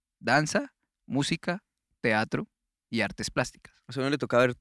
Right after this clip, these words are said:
Speaker 2: las cuatro, o sea,
Speaker 1: Sí.
Speaker 2: como la, como cuatro materias, algo así.
Speaker 1: Sí, las cuatro artes usted la veía hasta octavo. Y en octavo
Speaker 2: Como
Speaker 1: usted
Speaker 2: materias independientes.
Speaker 1: Sí, y en
Speaker 2: Ok.
Speaker 1: octavo usted decidía por cuál área irse.
Speaker 2: Como hacer un énfasis, algo así.
Speaker 1: Exactamente.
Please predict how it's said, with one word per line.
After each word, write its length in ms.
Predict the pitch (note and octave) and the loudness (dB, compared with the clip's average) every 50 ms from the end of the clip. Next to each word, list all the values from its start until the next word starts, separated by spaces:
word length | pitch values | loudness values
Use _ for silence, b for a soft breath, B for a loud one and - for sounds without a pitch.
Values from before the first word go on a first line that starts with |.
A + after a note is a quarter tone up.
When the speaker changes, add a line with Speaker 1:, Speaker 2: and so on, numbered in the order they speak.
| _ - | _ -4
Speaker 2:
las 200 | C3 C#3 - - | -4 -4 -4 -4
cuatro, 520 | - D3 D3 D3+ - D3 D3 C#3+ C3+ A2+ - | 0 2 2 2 2 0 -2 -2 -2 -4 -8
o 100 | - A2 | -12 -8
sea, 240 | - - B2+ A#2+ A2+ | 0 4 4 6 4
Speaker 1:
Sí. 40 | A2+ | 4
Speaker 2:
como 180 | A#2 A#2+ A#2 A2+ | 2 0 0 0
la, 80 | G#2+ | 0
como 300 | - - B2+ B2 A#2 A2+ | 0 0 -2 0 0 2
cuatro 300 | - C#3 C3+ C#3+ D#3 D#3 | 6 6 6 6 6 2
materias, 420 | D#3+ C#3 B2 C#3+ D3 G#3 A#3+ A#3 G#3+ | 2 2 2 4 4 4 2 4 2
algo 160 | D#3 D3+ D#3 | 2 2 0
así. 180 | D#3+ - C#4+ F4+ - | -2 -2 -6 -8 -2
Speaker 1:
Sí, 220 | - - E3 B2+ - - | 2 2 2 2 2 2
las 220 | B2+ B2+ B2+ - | 2 2 2 4
cuatro 300 | - D#3+ D3+ - F3+ F3+ | 6 4 6 8 8 6
artes 240 | F3+ - - G3 F#3+ | 6 6 4 2 0
usted 180 | D#3+ - - C3 | 0 0 2 2
la 80 | C3+ C#3+ | 4 4
veía 380 | D3+ C3 A2+ A2+ A#2+ C#3 D3+ - - | 4 4 4 4 4 2 2 2 0
hasta 260 | A#2+ A2 - G2+ F#2+ | -2 0 0 -2 -4
octavo. 380 | - - - C3 G#2+ - - _ - | -4 2 2 2 2 2 0 _ -4
Y 120 | - D3+ D#3+ | 0 2 4
en 80 | E3+ F#3+ | 6 6
octavo 460 | G3+ G3 _ - G#3+ G3 F3 F3 F3+ | 4 2 _ 6 8 8 8 8 6
Speaker 2:
Como 100 | - B2 | 4 4
Speaker 1:
usted 100 | B2 B2+ | 6 6
Speaker 2:
materias 240 | B2 C#3 C3+ D3 E3+ | 6 6 6 6 6
independientes. 800 | F3 E3 D3 A#2+ B2 A#2+ C3+ C3+ A#2+ G#2 - - - - - _ _ | 4 4 2 2 2 2 4 2 2 2 -4 -12 -18 -20 -20 _ _
Speaker 1:
Sí, 300 | - - D3 B2+ G2 - b b b b - | -6 0 0 0 0 -2 b b b b 0
y 120 | - C#3 | 2 4
en 80 | C#3+ D3 | 4 4
Speaker 2:
Ok. 80 | C#3+ | 2
Speaker 1:
octavo 280 | G#2 A2+ D#3 D3+ D#3+ F#3 | 2 4 6 8 8 8
usted 280 | F#3 - - - C3+ C#3 | 6 2 2 2 4 4
decidía 640 | D3 D3 - C3+ B2 B2+ C3 C3+ B2+ A#2+ A#2+ - _ _ _ _ _ _ _ - | 4 4 4 6 6 8 8 8 8 6 2 -2 _ _ _ _ _ _ _ -2
por 200 | - A2+ - - | -2 -2 -2 -2
cuál 240 | - - A#2 A#2 A#2 | 0 2 2 4 4
área 440 | A2+ A2+ A#2 A#2 A2+ G#2+ C3 - _ _ _ - | 4 4 4 2 0 0 -2 -8 _ _ _ 0
irse. 300 | E3+ E3+ C#3 - - - - - _ _ _ _ _ | 2 2 2 0 -6 -8 -14 -20 _ _ _ _ _
Speaker 2:
Como 160 | - C#3 A#2+ B2 | -10 -6 -6 -4
hacer 220 | A#2+ B2 A2+ A2+ _ _ _ _ _ - | -4 -4 -8 -8 _ _ _ _ _ -12
un 120 | - C3+ | -8 -6
énfasis, 420 | C#3 C3 B2 - G#2+ G#2+ A2 G#2 - | -6 -6 -4 -6 -10 -10 -10 -12 -12
algo 140 | G#2 G#2+ A2 | -10 -10 -10
así. 200 | G#2+ A2 G#2 - _ _ - | -12 -14 -18 -20 _ _ -2
Speaker 1:
Exactamente. 880 | A2+ A#2 A2 G#2+ - - G#2+ G2+ - - G#2+ G#2+ E2 - _ - _ | 2 2 2 2 2 0 -2 -2 -2 -6 -6 -6 -6 -10 _ -20 _